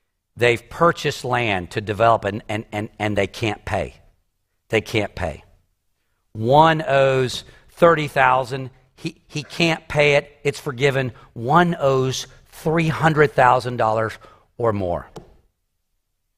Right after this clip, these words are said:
Both are forgiven. Which of these contractors will love him more? The answer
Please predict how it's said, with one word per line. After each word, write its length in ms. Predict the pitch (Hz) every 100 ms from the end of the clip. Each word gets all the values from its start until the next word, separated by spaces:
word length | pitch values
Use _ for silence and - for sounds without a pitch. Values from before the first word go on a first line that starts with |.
| _ _ _ _ _ - 147 - -
Both 400 | 95 160 175 175
are 80 | 151
forgiven. 540 | 147 123 135 123 120
Which 180 | 156 -
of 120 | 117
these 180 | 127 -
contractors 760 | - 123 113 107 92 - 90
will 140 | 87 90
love 220 | 92 87
him 100 | 87
more? 340 | 85 78 69 - _ _ _ _ _ _ _ _ _ _ _ _ _ _ _ _ _ -
The 160 | 117
answer 480 | 127 127 - 95